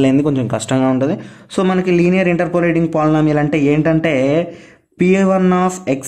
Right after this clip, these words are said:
equals to ఎల్ నాట్ of, ఎల్ నాట్ into f of x plus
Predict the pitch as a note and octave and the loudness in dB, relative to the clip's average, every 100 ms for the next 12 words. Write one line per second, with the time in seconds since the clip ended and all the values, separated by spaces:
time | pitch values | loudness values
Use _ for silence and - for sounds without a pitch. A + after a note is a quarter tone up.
0 | D#3+ D#3+ D#3+ D#3 - F3 E3 E3 - - | 0 0 -2 -2 0 2 2 2 -4 -18
1 | _ _ _ _ - - - _ C3+ D#3 | _ _ _ _ -20 -20 -20 _ 0 2
2 | F3 F3 F3+ F3 - - - - - - | 2 0 -2 -4 -8 -14 -16 -18 -20 -20
3 | _ _ _ _ _ _ _ _ _ _ | _ _ _ _ _ _ _ _ _ _
4 | _ - C3+ D#3 F3+ F3+ F#3 F#3 F#3 C#3 | _ -4 0 2 0 2 2 2 0 0
5 | - D#3+ E3+ F#3 F#3 - - - - - | 0 0 0 -4 -6 -8 -8 -10 -14 -20
6 | _ _ - - _ _ - F3+ C4 | _ _ -20 -20 _ _ -2 0 0